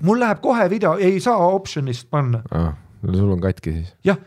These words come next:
Speaker 1: ja downloadida ei saa. Te saate vaata podcasti äpi kaudu, ma panen download kodus wifi'ga ja pärast kuulan ise.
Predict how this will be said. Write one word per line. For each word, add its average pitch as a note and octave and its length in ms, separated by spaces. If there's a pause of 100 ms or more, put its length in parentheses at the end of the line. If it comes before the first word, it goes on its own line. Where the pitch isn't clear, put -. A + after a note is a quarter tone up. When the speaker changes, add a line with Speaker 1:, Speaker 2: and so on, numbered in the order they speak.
Speaker 1:
ja D#3 160
downloadida D3+ 480
ei C3 80
saa. C#3+ 80
Te - 160
saate F3 220
vaata F3+ 180
podcasti F#3+ 400
äpi G3+ 240
kaudu, C3+ 160
ma D#3+ 80
panen D#3+ 220
download B2+ 420
kodus C#3+ 320
wifi'ga A#2 400
ja A#2 100
pärast D#3 300
kuulan C#3 300
ise. B2 180